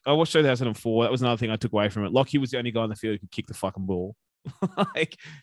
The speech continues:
you watch his old games, that's about what you get. But it is funny. You go from, again, two thousand and four, field goal goes from calling Lockyer better than Fittler and the best player in the world to two thousand and six going, "He's not that good, actually. Get him out of Origin." And he also lists all the fullbacks that are better than,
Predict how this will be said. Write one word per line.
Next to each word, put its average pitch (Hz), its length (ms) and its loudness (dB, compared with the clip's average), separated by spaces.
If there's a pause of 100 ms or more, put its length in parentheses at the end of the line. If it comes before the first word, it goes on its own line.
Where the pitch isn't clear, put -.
you 135 120 0
watch 135 100 0
his 123 120 -2
old 117 220 6
games, 107 240 4
that's - 160 -6
about 110 200 2
what 98 120 -4
you 98 80 -2
get. 95 260 -4 (500)
But 139 80 8
it 151 80 12
is 156 100 6
funny. 143 240 6
You 123 60 4
go 139 160 8
from, 127 240 0
again, 120 240 2
two 147 140 4
thousand 147 300 6
and 127 100 -4
four, 120 480 2 (1500)
field 151 240 4
goal 143 160 4
goes 127 240 2
from 127 140 -4
calling 120 440 -2
Lockyer 123 380 0
better 127 180 -2
than 147 140 -4
Fittler 117 320 -2
and 110 80 0
the 107 60 -2
best 120 240 -2
player 113 160 4
in 110 80 2
the 104 80 -2
world 101 400 2
to - 80 -10
two 117 100 -8
thousand 120 280 4
and 110 120 0
six - 280 -2
going, 104 280 0
"He's 104 80 -4
not 117 140 -2
that 110 160 -2
good, 104 140 0
actually. 98 360 -4
Get 107 120 0
him 107 100 0
out 104 80 2
of 87 80 0
Origin." 92 540 -2 (460)
And 120 100 4
he 127 80 8
also 143 220 6
lists 127 360 -2
all 143 180 -2
the 151 80 -4
fullbacks 127 440 -2
that 123 80 -2
are 113 140 -6
better 110 200 -6
than, 101 300 -10